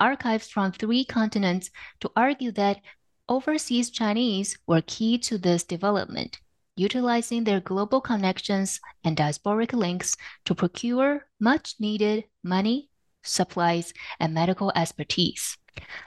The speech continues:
The remarkable expansion of care and education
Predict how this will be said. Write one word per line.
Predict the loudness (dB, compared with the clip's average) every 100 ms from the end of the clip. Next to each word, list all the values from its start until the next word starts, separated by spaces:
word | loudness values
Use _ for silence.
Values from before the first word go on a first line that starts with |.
| -2
The | 0
remarkable | 0 -2 0 0 0 0 0
expansion | -2 0 2 2 0 0
of | -2
care | -4 0 2 2 0 -2 -2
and | 0
education | 0 -2 2 2 2 -2 -6